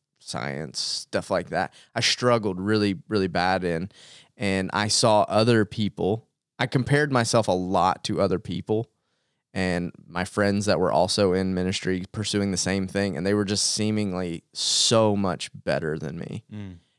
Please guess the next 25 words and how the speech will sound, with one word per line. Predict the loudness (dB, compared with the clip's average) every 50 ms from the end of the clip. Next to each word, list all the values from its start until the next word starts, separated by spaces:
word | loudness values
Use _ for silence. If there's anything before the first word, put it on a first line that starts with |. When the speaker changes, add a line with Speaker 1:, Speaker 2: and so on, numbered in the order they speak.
| _ _ -4
Speaker 1:
And | -2 -2
I | 0
just | 0 0 0 2
looked | 0 0 0 -2
at | -6
that | -6 -6 -6
and | -6
I | -8
was | -8 -8 -10
like, | -10 -12 -12 -12
"I | -10 -8 -4
just | -2 -2 -2 -2 -6 _
don't | -4 -4 -4 -2 -2
know | 0 0 0 0
that | 0 0 0
I'm | 0 -2 -2 -4 -8 -12 _ _ _ _ _ _
capable. | -10 -4 -4 -4 -2 -4 -6 -10 -10 -12 -14 -16 _ _ _ _ _ _ _ _ _ _ _ _
I | 0 0
don't | 2 4
know | 4 4 4 4
if | 4 4 2
I | 0 0
can | 0 -4 _ -8 -4 -2 0 2 2 0 0 -2 -4
do | -2 0 0 0 0 0
it." | -4 -6 -12